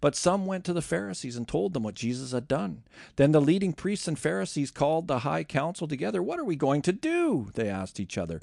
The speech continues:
"This man certainly performs many miraculous signs. If we allow him to go on like this, soon everyone will believe in him.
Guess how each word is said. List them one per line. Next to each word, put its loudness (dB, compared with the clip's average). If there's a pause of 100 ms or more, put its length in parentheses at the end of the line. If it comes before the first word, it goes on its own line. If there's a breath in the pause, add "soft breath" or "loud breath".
(260 loud breath)
"This -2
man 0
certainly -2
performs 0
many -2
miraculous -2
signs. -4 (220 loud breath)
If 0
we 4
allow 2
him 2
to 0
go 4
on 4
like -2
this, 2
soon -2
everyone 2
will 6
believe 0
in 2
him. 0